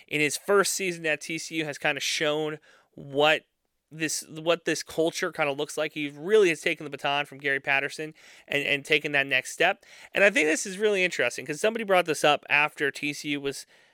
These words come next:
named third in these final rankings. They said that T C U is the team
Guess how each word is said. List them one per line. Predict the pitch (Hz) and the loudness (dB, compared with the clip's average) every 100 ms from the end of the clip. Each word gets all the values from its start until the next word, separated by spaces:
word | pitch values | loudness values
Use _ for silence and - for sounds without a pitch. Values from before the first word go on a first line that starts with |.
| - | -4
named | 151 160 165 147 | 2 2 0 -6
third | - 196 185 165 151 | -4 0 2 2 2
in | - 156 151 | 0 -4 -4
these | 147 139 - | -6 -8 -8
final | - 147 147 139 | -2 0 0 -2
rankings. | 131 123 - - - _ - - _ | -4 -6 -14 -20 -20 _ -20 -20 _
They | 170 | 0
said | 170 220 202 175 | 4 6 6 6
that | 170 156 _ _ _ _ _ _ | 4 4 _ _ _ _ _ _
T | - 233 | -6 -4
C | 240 226 | -4 -4
U | 208 | 0
is | 196 170 | 0 0
the | 165 | -4
team | - 151 143 135 | -4 -2 -2 -6